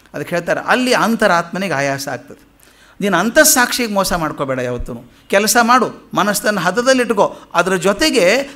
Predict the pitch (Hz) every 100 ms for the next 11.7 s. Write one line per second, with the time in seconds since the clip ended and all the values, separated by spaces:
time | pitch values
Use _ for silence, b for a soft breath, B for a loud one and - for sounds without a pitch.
0 | - 175 233 220 208 165 233 269 233 220
1 | 214 185 180 170 151 196 226 202 208 -
2 | 202 170 156 185 180 180 156 151 156 160
3 | 139 139 - b b b _ - 262 139
4 | 127 170 208 180 156 143 135 123 175 214
5 | 254 277 208 - B B B B _ -
6 | 160 151 170 190 160 165 180 180 170 165
7 | 180 180 160 160 202 196 185 180 170 156
8 | 147 175 202 196 196 - 160 220 220 214
9 | 196 165 - - _ _ 143 170 175 185
10 | 208 240 254 185 - - - 127 196 196
11 | 202 190 190 185 131 -